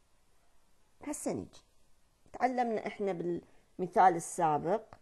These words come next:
شلون ننقص بنقاط التقاطع.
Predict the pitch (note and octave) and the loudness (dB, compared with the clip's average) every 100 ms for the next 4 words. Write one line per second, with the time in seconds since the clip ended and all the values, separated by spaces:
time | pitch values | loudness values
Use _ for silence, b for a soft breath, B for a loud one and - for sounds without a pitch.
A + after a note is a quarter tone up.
0 | - - _ _ - - G#3 G3+ G3 G3+ | -20 -20 _ _ -18 -10 -4 -2 -2 -4
1 | - E3 F3 G3 G#3 - E3+ F3 F3 - | -6 -6 -4 -4 -6 -8 -4 -4 -4 -10
2 | - b b b b _ - D#3 D3 E3 | -16 b b b b _ -12 -10 -4 -4
3 | D#3+ - G3+ G#3+ G#3+ - - _ _ _ | -4 -2 0 0 -2 -8 -20 _ _ _
4 | _ - - - A#3+ - A2+ - - | _ -14 -14 -8 -8 -6 -8 -8 -20